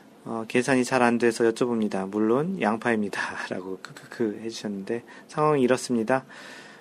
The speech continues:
잘 들어보세요. 파파이브에서 세컨샷이 해저드 지역으로 들어갔습니다만, 볼의 라이가 칠 수 있는 상태 같아서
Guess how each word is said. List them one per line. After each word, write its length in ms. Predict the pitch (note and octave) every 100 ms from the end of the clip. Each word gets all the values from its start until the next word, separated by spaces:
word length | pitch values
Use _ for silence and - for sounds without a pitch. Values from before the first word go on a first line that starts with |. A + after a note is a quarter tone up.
| - -
잘 240 | - A#2+
들어보세요. 640 | A#2+ B2+ A#2+ A#2 A#2+ D3 F#3
파파이브에서 1200 | - E3+ - - E3+ F3 D#3+ C3 B2 G#2 A#2 F3+
세컨샷이 1300 | F#3+ - - E3+ - F3+ E3+ E3 D#3+ C#3+ - A2 D3 F3+
해저드 800 | E3 D#3 D3+ C#3+ C3+ C3 B2+ B2
지역으로 440 | A#2+ B2+ C3 A2 G#2
들어갔습니다만, 960 | A2+ A#2 A#2 - A#2 A2 A2 C#3+ B2 - - - - - - - -
볼의 340 | C3 D3 D3
라이가 460 | B2+ B2 C#3 A#2 C3
칠 240 | - E3+
수 160 | - D#3+
있는 260 | D3 C#3+
상태 320 | C#3 D#3 -
같아서 600 | C#3+ B2+ D#3 D3 A#2+ C#3+